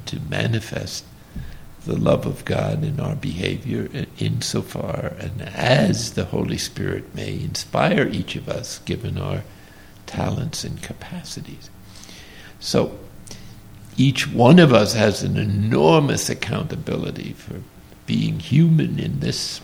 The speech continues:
moment of time, where what we actually do with the rest of our lives can actually save this planet or not.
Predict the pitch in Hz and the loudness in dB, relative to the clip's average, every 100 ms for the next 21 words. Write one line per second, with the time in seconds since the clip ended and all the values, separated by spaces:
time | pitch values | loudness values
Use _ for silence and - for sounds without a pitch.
0 | - - - - - - - - - - | -6 -4 -4 -8 -14 -14 -14 -10 -8 -10
1 | - - - - - - - - - - | -16 -20 -20 -20 -20 -20 -20 -20 -20 -20
2 | - - - - - - - - - - | -20 -20 -20 -20 -20 -20 -20 -20 -8 -2
3 | 107 104 - 101 127 - 110 104 - 117 | 2 2 0 4 4 4 2 2 4 2
4 | 117 - 117 104 107 92 92 143 214 190 | 2 0 0 4 4 2 6 8 8 8
5 | 120 - - - - - - - - - | 4 2 -2 0 -2 -4 -6 -6 -4 -4
6 | - - 101 110 - - - - - - | -4 -4 -4 -6 -10 -20 -20 -20 -20 -20
7 | - - - - - 92 92 - - - | -20 -20 -14 -6 2 4 4 0 -6 -8
8 | - - - - - - - - 113 113 | -12 -18 -20 -20 -20 -20 -16 -2 0 0
9 | - - - - - - 156 - 135 - | -4 -4 -2 -2 -2 0 4 6 4 2
10 | - - - - - - - - - - | -6 -6 -6 -6 -6 -8 -12 -16 -20 -20
11 | - - - - - - - - 101 123 | -20 -20 -20 -20 -20 -20 -14 -4 -2 0
12 | 175 185 180 | 0 -2 -4